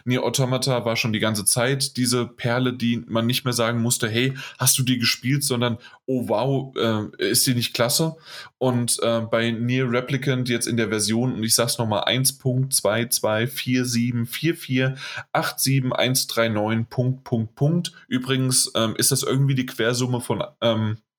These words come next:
äh, dass es eigentlich eins Punkt fünf ist, nur mal so. Also, und statt eins Punkt fünf hat man halt dann eins Punkt zwei zwei draus gemacht. Äh, nicht die Quersumme, die Quadratwurzel, das wollte ich sagen. Ähm, auf jeden Fall,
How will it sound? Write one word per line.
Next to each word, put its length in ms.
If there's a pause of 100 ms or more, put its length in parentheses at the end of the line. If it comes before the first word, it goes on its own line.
(460)
äh, 180
dass 220
es 80
eigentlich 320
eins 240
Punkt 240
fünf 240
ist, 320 (220)
nur 80
mal 120
so. 300 (160)
Also, 220
und 260
statt 180
eins 200
Punkt 180
fünf 240
hat 160
man 140
halt 180
dann 140
eins 400 (680)
Punkt 240
zwei 200
zwei 240
draus 300
gemacht. 300 (640)
Äh, 480
nicht 180
die 60
Quersumme, 480
die 160
Quadratwurzel, 840 (120)
das 160
wollte 180
ich 120
sagen. 300 (220)
Ähm, 220
auf 180
jeden 160
Fall, 380